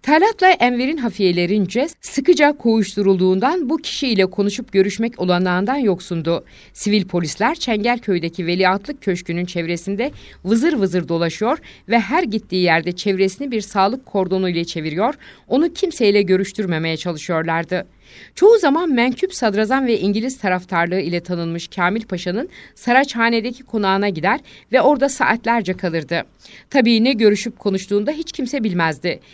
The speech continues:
Kimi zaman da halka görünmek ve popüler olabilmek kaygısı ile yangınlarda kalabalık arasına karışıyor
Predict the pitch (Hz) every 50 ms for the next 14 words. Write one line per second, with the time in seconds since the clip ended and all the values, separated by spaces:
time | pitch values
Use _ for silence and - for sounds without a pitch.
0 | - _ _ - 269 247 208 175 185 165 170 160 165 175 226 269 262 269 254 240
1 | - 247 214 202 196 196 208 196 214 262 262 - 240 233 - - 202 - 202 226
2 | 247 233 - 185 185 190 185 185 185 185 214 226 - - 196 185 180 180 180 -
3 | 226 190 160 165 208 254 269 233 208 202 202 185 202 202 202 196 196 196 190 254
4 | 262 - - 208 196 185 196 196 208 - 147 165 175 170 - 170 165 160 170 160
5 | 156 151 - 196 214 277